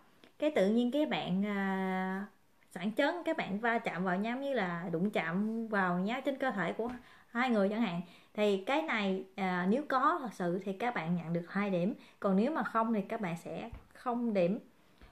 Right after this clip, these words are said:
Và tiếp theo nữa là nếu các bạn, hai người có những cái liên lạc thường xuyên như là nhắn tin hay điện thoại gì đó, mà nếu mà thật sự có như vậy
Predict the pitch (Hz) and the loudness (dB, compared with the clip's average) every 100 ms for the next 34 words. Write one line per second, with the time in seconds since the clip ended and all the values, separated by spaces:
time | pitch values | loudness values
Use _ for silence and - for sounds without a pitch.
0 | _ 190 208 214 294 302 294 254 226 302 | _ -4 -2 0 -2 0 0 2 0 0
1 | 254 202 220 285 392 554 - - - - | 2 2 4 6 6 6 2 -12 -10 -4
2 | 311 233 165 170 196 - _ _ _ _ | -2 0 0 0 -4 -8 _ _ _ _
3 | - 247 269 247 214 190 180 185 - _ | -6 -2 0 2 4 4 4 2 -4 _
4 | - _ - 254 320 220 170 220 262 277 | -20 _ 0 2 2 0 0 0 0 0
5 | 302 - - 247 254 226 165 - - 202 | -2 -6 -4 0 2 2 0 -4 -2 2
6 | 180 175 - 254 233 220 - - _ - | 2 2 2 2 2 -2 -6 -20 _ -12
7 | - 254 226 180 165 196 190 233 302 294 | -2 2 4 4 0 -2 0 0 0 0
8 | 277 262 247 208 175 180 170 180 196 233 | 0 0 0 2 2 2 0 0 -2 -4
9 | 302 226 175 180 214 320 277 185 175 - | -4 -2 0 2 2 2 0 -2 -4 -6
10 | 175 208 262 240 170 | -4 -4 -4 -2 -2